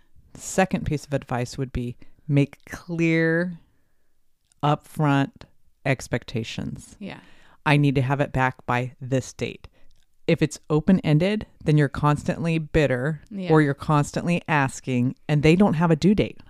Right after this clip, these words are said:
Speaker 2: Yeah.
Speaker 1: So, "Okay, you're gonna pay me back fifty dollars a week or hundred dollars a month," whatever it is,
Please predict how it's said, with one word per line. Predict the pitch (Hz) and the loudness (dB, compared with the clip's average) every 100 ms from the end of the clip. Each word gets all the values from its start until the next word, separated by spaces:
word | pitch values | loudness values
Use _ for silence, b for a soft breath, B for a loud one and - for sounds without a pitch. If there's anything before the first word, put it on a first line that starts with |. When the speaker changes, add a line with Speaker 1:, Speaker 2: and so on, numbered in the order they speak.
| - - | -20 -20
Speaker 2:
Yeah. | 214 202 175 - - _ _ _ _ _ _ | -12 -10 -10 -12 -20 _ _ _ _ _ _
Speaker 1:
So, | - - 135 127 - b b b | -2 2 4 2 -6 b b b
"Okay, | - 180 196 208 | 2 4 4 2
you're | 160 | 0
gonna | 156 147 | 0 0
pay | 143 156 | 0 0
me | 143 | 2
back | 139 - | 2 0
fifty | - 131 170 | -4 -4 -2
dollars | 160 147 147 160 - - | 0 2 0 -2 -6 -4
a | |
week | 151 139 135 - | -2 0 -4 -6
or | - 123 117 117 - _ - | -6 -4 -2 -6 -12 _ -4
hundred | 147 165 | 2 6
dollars | 165 160 151 | 6 6 2
a | |
month," | 151 139 131 - | 0 0 -2 -2
whatever | 139 143 147 139 | 0 2 2 2
it | |
is, | 131 123 110 - | 2 0 -2 -8